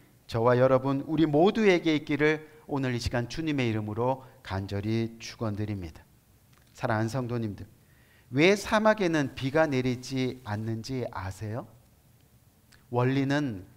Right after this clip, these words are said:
단순합니다. 사막에서 하늘로 올라가는 수증기가 없기 때문입니다. 사막이 그래서 모래바람을 일으키듯이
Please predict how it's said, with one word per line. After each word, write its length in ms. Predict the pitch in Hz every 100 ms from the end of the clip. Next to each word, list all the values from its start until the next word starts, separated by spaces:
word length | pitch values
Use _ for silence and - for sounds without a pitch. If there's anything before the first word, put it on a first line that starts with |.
| - -
단순합니다. 920 | - - 131 131 151 151 143 143 90 - _ _ _ _ _ _ _ - _
사막에서 840 | - 233 240 233 202 190 185 180 - -
하늘로 720 | - - 269 254 226 190 175 -
올라가는 720 | 220 233 220 185 139 147 139 - - -
수증기가 1160 | - - - 262 254 254 226 160 120 139 131 -
없기 380 | 101 101 - 131
때문입니다. 720 | - 104 110 113 80 76 - _ _ _ _ _ _ _ _ _ -
사막이 460 | - 233 208 202 202
그래서 360 | 202 202 208
모래바람을 800 | 180 180 226 220 196 202 202 190
일으키듯이 840 | 202 196 202 220 190 180 226 156